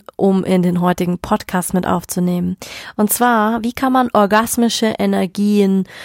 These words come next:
für sich nutzen und transformieren? Also, dass man sie nutzt im Business, im Alltag, im Leben. Und viele, die mich kennen, die mich auch verfolgen, wissen, dass ich glaube, dass unser Leben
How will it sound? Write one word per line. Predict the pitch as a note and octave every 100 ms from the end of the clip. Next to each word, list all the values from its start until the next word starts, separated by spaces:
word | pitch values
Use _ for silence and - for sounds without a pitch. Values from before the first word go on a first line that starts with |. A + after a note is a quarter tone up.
| - -
für | - G3+
sich | F#3 -
nutzen | G3 A#3 - C4 C4
und | - F#3+ -
transformieren? | G3 F#3+ - F#3+ F#3 F#3+ F#3 F3 E3
Also, | E3+ E3+
dass | F3 -
man | F3
sie | F3 E3+
nutzt | F3 A3+ - -
im | F3
Business, | F3 A3 G#3 A3 A3 - -
im | F3+ E3+ -
Alltag, | G3 A3 - G3 F#3+ - - - - -
im | G3
Leben. | F#3+ F3 E3+ E3 E3+ - - _ _ _ - -
Und | A3+
viele, | - C#4 B3+
die | G#3+
mich | G3+ -
kennen, | - G#3 G3+ A3+ A#3+ A#3 -
die | F3+
mich | F3 -
auch | F3 E3+ E3+ -
verfolgen, | - F#3+ - F#3+ G3+ G#3 F#3+
wissen, | G#3 - G3+ G3 - - - -
dass | - G3+ G3+
ich | F#3+
glaube, | - G3 F#3+ G3+ G3 G3 F#3+ - - - -
dass | G3 F#3
unser | F#3+ F#3+
Leben | F#3 F#3 F#3 F#3 F#3 F3+ F#3